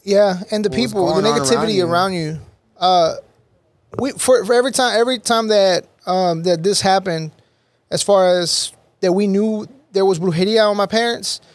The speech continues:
Speaker 1: it al-, they would always tell them the same thing, that it was my aunt,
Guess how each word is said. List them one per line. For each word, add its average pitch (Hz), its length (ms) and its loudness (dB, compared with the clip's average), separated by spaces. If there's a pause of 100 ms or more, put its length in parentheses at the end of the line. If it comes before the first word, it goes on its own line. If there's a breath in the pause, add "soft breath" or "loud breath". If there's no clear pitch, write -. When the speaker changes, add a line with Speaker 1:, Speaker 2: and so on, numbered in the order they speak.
(380 soft breath)
Speaker 1:
it 185 160 -4
al-, 214 240 4
they 180 100 0
would 185 140 4
always 196 340 2
tell 190 160 0
them 175 120 -4
the 147 80 -4
same 160 260 -4
thing, 165 340 -4
that 151 100 -4
it 156 40 -2
was 151 160 -6
my 131 120 -6
aunt, 156 260 -6